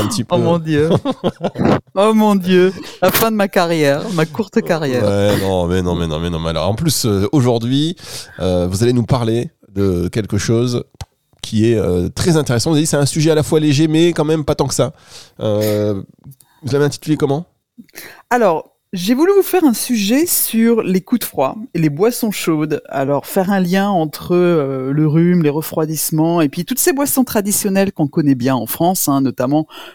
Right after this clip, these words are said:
Speaker 2: le grog, le vin chaud, le lait de poule. Alors, effectivement, hors antenne, je vous disais que ça serait un sujet léger, mais léger pourquoi ? Ben, tout simplement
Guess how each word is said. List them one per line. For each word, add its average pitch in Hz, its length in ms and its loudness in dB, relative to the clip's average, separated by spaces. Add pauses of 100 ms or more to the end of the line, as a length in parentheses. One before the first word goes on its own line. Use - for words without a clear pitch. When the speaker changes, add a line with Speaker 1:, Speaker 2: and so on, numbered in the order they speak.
(100)
Speaker 2:
le 160 140 2
grog, 135 360 0 (160)
le 131 100 -6
vin 151 140 4
chaud, 139 360 -2 (280)
le 165 120 2
lait 170 120 4
de 143 60 -4
poule. 135 320 -4 (300)
Alors, 180 360 2 (320)
effectivement, 208 760 0
hors 175 160 2
antenne, 185 340 0
je 170 100 2
vous 151 120 -2
disais 156 200 0
que 185 60 -4
ça 165 100 0
serait - 220 -4
un 143 100 4
sujet 151 340 0
léger, 170 480 4
mais 185 120 2
léger 175 260 0
pourquoi ? 170 380 -2
Ben, 139 100 -2
tout 202 140 -2
simplement 247 420 2